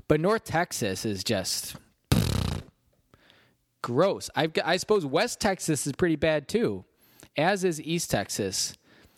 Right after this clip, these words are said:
And, uh, South Texas has, um,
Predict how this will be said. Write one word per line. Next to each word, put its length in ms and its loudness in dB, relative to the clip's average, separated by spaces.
And, 380 0
uh, 180 0
South 300 0
Texas 400 -2
has, 500 -2
um, 460 -2